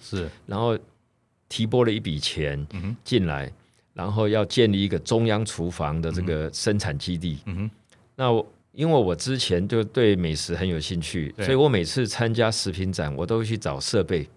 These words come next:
Speaker 1: 嗯哼。
Speaker 2: 大型的生产设备等等，我都会去涉猎。
Speaker 1: 嗯哼。
Speaker 2: 虽然觉得不可能自己去成立了，可是我也觉得还是有一个梦想，
Speaker 1: 嗯。
Speaker 2: 还是要去多涉猎。
Speaker 1: 嗯哼。
Speaker 2: 所以因为自己多涉猎，在那个节骨眼就派上用场。
Speaker 1: 嗯哼。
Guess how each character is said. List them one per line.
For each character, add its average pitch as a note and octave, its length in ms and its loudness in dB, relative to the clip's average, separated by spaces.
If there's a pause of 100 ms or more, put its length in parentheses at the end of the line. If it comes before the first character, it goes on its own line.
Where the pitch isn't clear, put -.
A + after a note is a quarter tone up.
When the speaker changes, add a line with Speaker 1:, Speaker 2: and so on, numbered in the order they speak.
Speaker 1:
嗯 G2+ 120 -4
哼。 A2+ 140 -2 (300)
Speaker 2:
大 A#2+ 160 2
型 F#2 220 0
的 F#2 80 0
生 G#2 240 0
产 F2+ 180 -4
设 A2+ 240 2
备 F2 140 0
等 F#2+ 180 -2
等， G2+ 80 0
我 E2 140 -2
都 G#2+ 120 2
会 G#2 120 2
去 G2+ 60 -2
涉 G2 260 2
猎。 E2+ 240 0 (120)
Speaker 1:
嗯 F#2+ 80 -6
哼。 A2 120 -4 (220)
Speaker 2:
虽 D#3+ 200 6
然 A#2+ 360 6
觉 A#2 180 6
得 A2+ 100 6
不 G#2+ 140 0
可 - 160 2
能 G2 140 2
自 A2 80 -2
己 A2 80 0
去 A2+ 80 0
成 G2 260 2
立 G#2+ 140 2
了， D2 160 -2
可 - 120 -4
是 A2+ 80 2
我 C3 140 8
也 A2+ 60 8
觉 G#2 120 2
得 G2 80 4
还 F#2+ 160 2
是 A#2+ 120 2
有 G#2+ 80 6
一 - 20 -2
个 G#2 80 2
梦 G2+ 220 0
想， D#2 160 -2
Speaker 1:
嗯。 - 20 -4
Speaker 2:
还 F2 100 0
是 A2+ 200 0
要 G#2 280 6
去 A2 340 0
多 A#2 220 6
涉 A2 260 4
猎。 F#2 260 0 (320)
Speaker 1:
嗯 F#2+ 80 -6
哼。 G#2+ 160 -4 (100)
Speaker 2:
所 - 180 6
以 C3+ 160 8
因 C3+ 80 4
为 D3 120 6
自 C#3+ 160 0
己 A2+ 100 2
多 A#2+ 220 4
涉 A#2 180 2
猎， G#2 260 4 (400)
在 D3+ 180 6
那 C#3+ 100 4
个 B2 80 4
节 A2+ 180 6
骨 G#2+ 160 4
眼 D#2+ 140 2
就 G2+ 100 0
派 G#2 180 4
上 F#2 160 0
用 F2+ 220 0
场。 - 260 -10 (180)
Speaker 1:
嗯 F2+ 80 -10
哼。 A2+ 160 -2